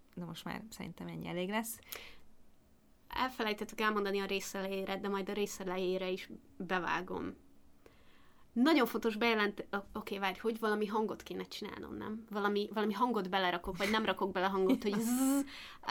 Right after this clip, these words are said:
Speaker 2: Öm, közérdekű közlemény következik. Így, így kell csinálni. A podcast kikerülése után néhány nappal valószínűleg el fog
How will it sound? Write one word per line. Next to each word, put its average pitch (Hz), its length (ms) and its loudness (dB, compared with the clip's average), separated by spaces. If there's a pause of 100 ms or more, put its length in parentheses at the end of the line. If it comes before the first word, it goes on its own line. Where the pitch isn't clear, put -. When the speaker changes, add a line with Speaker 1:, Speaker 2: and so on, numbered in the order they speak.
(140)
Speaker 2:
Öm, 220 220 2
közérdekű 269 480 6
közlemény 226 500 4
következik. 220 720 2 (340)
Így, 240 340 0
így 208 160 -2
kell 202 120 0
csinálni. 240 440 0 (360)
A 233 100 2
podcast 285 640 2
kikerülése 208 1200 0
után 269 760 -4
néhány 262 480 2
nappal 247 420 4
valószínűleg 262 640 4
el 233 200 2
fog 202 300 -4